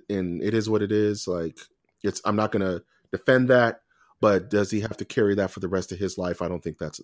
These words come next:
that's a, a tad bit fair. Uh, even though he's not really exhibited that kind of behavior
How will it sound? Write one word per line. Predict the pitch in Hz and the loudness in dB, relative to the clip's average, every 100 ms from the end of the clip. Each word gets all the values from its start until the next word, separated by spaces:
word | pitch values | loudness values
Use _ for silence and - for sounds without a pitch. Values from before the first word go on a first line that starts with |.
| _ | _
that's | 82 - | -6 -6
a, | 73 - | -14 -12
a | 85 | -12
tad | - - 76 | -8 -8 -8
bit | 76 76 | -8 -12
fair. | - 82 65 - _ _ _ _ _ - | -8 -6 -6 -12 _ _ _ _ _ -4
Uh, | 92 85 80 76 78 80 - - - | 0 0 -2 -6 -8 -10 -14 -16 -4
even | 110 107 | 0 2
though | 104 95 | 2 2
he's | 98 95 - | 0 -4 -4
not | 98 92 - | -2 -2 -2
really | 92 90 82 | -4 -2 -4
exhibited | - 82 104 95 87 82 | -8 -2 0 0 -2 -4
that | 87 | -6
kind | - 90 | -4 -6
of | 85 | -6
behavior | 82 - 90 85 80 78 | -10 -6 -4 -4 -8 -10